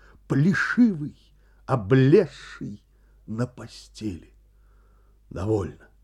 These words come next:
Гранатовый браслет, земные последние оковы.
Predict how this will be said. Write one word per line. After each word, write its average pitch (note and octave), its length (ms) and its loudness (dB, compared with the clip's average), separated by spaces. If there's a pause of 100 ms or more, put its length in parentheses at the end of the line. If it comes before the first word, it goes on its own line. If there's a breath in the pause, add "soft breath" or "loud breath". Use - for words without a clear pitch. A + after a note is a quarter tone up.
(640)
Гранатовый C3+ 920 0
браслет, B2+ 1080 0 (340 loud breath)
земные B2 880 -2
последние B2+ 1120 -2
оковы. G2+ 840 -4